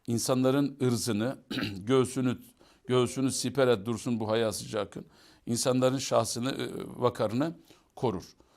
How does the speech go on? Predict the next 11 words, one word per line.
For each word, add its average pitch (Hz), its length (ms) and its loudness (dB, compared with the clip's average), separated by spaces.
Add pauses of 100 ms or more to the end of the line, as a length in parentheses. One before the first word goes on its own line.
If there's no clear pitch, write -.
(220)
O 135 60 0
vesileyle 139 420 2
Allah 131 280 2
ülkemize 117 600 -2 (320)
selamet 110 520 0
nasip 98 340 -6
eylesin. 92 520 -6 (1400)
Şimdi 151 540 0 (500)
devlete 143 440 2
verilen 143 340 2
zekatlar, 139 800 2